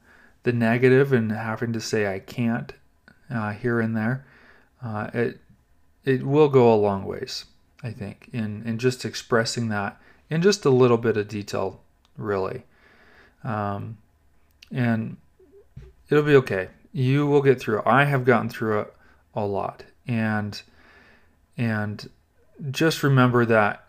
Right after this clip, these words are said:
if you're afraid of missing out on anything that's going on, be the one to extend the invites. Be the one to figure out a plan. And that may or may not be in your,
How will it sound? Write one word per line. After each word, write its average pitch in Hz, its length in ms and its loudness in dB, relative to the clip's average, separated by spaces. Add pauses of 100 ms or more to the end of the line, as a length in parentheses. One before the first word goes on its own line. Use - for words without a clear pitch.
if 135 220 0
you're 147 120 4
afraid 180 360 6
of 151 160 2
missing 135 440 0
out - 360 -10 (640)
on 117 480 0
anything 123 540 0
that's 104 180 -8
going 98 280 -8
on, 95 240 -14 (1040)
be 143 160 0
the 190 140 4
one 143 380 2
to 127 600 4 (300)
extend 127 500 0
the 117 120 -2
invites. 110 460 -6
Be 127 200 -2
the 165 140 0
one 143 280 0
to 120 500 2
figure 127 360 4
out 117 140 2
a 110 60 -2
plan. - 480 -10 (1120)
And 117 380 0 (580)
that 175 200 6
may 151 280 2
or 180 140 2
may 160 200 2
not 143 340 0
be 143 420 0
in 139 200 2
your, 120 720 2